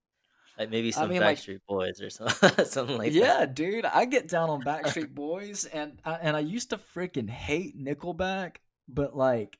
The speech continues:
Speaker 2: I know why they were so successful, 'cause they've got, I mean, their songs are such well crafted, and, uh, for a
Speaker 1: Mm-hmm.
Speaker 2: long time, too, another, a big guilty pleasure was Hinder.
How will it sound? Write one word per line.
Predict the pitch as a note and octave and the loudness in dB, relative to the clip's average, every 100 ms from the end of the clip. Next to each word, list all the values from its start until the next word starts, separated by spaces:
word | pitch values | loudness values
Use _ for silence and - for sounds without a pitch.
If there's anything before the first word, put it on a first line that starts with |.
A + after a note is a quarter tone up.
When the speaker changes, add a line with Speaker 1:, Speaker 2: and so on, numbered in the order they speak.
| _ _ _ _ _ C3 - | _ _ _ _ _ -14 2
Speaker 2:
I | C#3 | 4
know | D3 C3+ G3 | 6 4 4
why | E3 C#3+ C#3+ | 4 2 2
they | C#3+ | 0
were | C3+ | -2
so | - C#3 | -4 -4
successful, | C3+ - - C3+ D#3+ - G#2 | -4 -6 -4 -4 -4 -6 -10
'cause | A#2 G#2+ | -8 -4
they've | B2+ B2 | -4 -4
got, | C3 C#3 - _ _ _ _ F#3+ | -4 -4 -6 _ _ _ _ -12
I | B2 | -6
mean, | A#2+ G#2+ | -6 -6
their | A2 A#2+ | -6 -4
songs | - D3 D3 E3 D#3 B2 | -2 2 4 2 0 -4
are | B2 | -8
such | - D3 C#3 - | -4 -4 -4 -4
well | B2+ G#2+ | -4 -4
crafted, | - A#2+ B2 C3 - F#2 F#2 _ _ _ _ _ _ | -6 0 0 0 -4 -14 -16 _ _ _ _ _ _
and, | - B2 | -8 -8
uh, | B2 | -4
for | E3 | 2
a | D#3+ | 2
Speaker 1:
Mm-hmm. | |
Speaker 2:
long | C#3+ E3+ G3 | 6 4 4
time, | G3+ F#3+ F3+ | 0 2 0
too, | D3 D#3+ F3 E3 | -2 -6 -2 0
another, | C#3 C#3+ D3 | 0 -2 -2
a | C#3 | -4
big | A2 C3+ C#3 | -2 -2 -2
guilty | C3 C#3+ C#3+ | -2 -2 -4
pleasure | B2 D3 D#3 C#3+ C#3+ | -6 -4 -2 -4 -6
was | A2 | -6
Hinder. | - B2 C#3 D3+ E3 | -6 -6 -4 -6 -6